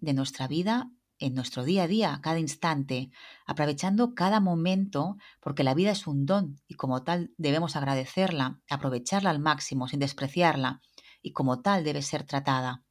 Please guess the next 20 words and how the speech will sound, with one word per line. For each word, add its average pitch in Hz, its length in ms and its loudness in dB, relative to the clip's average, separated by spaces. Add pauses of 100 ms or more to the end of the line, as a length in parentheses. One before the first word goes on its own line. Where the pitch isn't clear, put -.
(680)
También 156 260 2
nos 202 200 2
habla 196 260 4
de 147 100 -2
ser 175 380 -4 (120)
altruistas, 135 1000 0 (320)
de 143 140 4
no 160 120 4
aprovecharnos 185 760 2
de 156 100 2
lo 135 100 2
que 139 100 -2
la 127 100 2
vida 165 200 2
nos 143 220 -2
da, 180 260 0 (400)
porque 151 220 -2
en 151 60 2
ese 185 260 -2
caso 180 560 -2